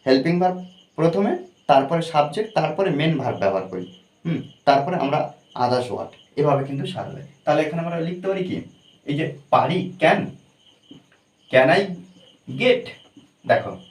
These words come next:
can I get? Can I get? আর এখানে দেখো, can I get? আমি কি পেতে পারি?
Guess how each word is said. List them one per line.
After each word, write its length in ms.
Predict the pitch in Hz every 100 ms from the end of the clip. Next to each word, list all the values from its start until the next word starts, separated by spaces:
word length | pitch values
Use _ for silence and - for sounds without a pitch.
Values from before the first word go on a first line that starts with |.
| -
can 140 | 127
I 200 | - -
get? 200 | 226 - - - _ _ _ _ _ _ _
Can 140 | 127 151
I 80 | 180
get? 160 | 175 - - _ _ _ _ _ _ _
আর 180 | - 104 -
এখানে 260 | 139 180 180
দেখো, 300 | 180 - - - _ _
can 160 | 123 120
I 220 | 175 175
get? 180 | - - - _ _ _ _ _ _ _ _ _ _ _
আমি 140 | -
কি 140 | 202 -
পেতে 240 | 240 254
পারি? 200 | 240 165